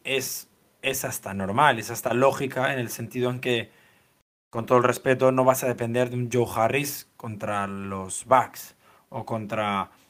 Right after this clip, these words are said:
incluso Atlanta. De hecho, ni siquiera contra Miami podrías depender de Joe Harris, con, con todo el respeto a, al jugador de los Nets. Pero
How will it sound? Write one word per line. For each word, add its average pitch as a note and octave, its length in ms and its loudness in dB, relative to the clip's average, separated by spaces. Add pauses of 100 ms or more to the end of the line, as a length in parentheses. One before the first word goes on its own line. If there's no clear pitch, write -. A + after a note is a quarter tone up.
(480)
incluso A2+ 380 -6
Atlanta. A2 540 2
De G#2 120 -2
hecho, C3 180 2
ni C#3+ 120 2
siquiera C#3+ 340 -2
contra A#2 260 -2
Miami A#2+ 380 0
podrías A2 320 -6
depender A2+ 440 -2 (260)
de A#2+ 180 -4
Joe B2+ 200 2
Harris, C3 300 0
con, A2 280 -6
con A2 200 -12
todo A#2+ 120 0
el B2 60 -2
respeto B2+ 440 -4 (300)
a, G2 300 -4 (300)
al G#2+ 180 -4
jugador G#2+ 400 0
de A2+ 100 0
los A2 180 0
Nets. C#3 220 6 (460)
Pero D3 320 6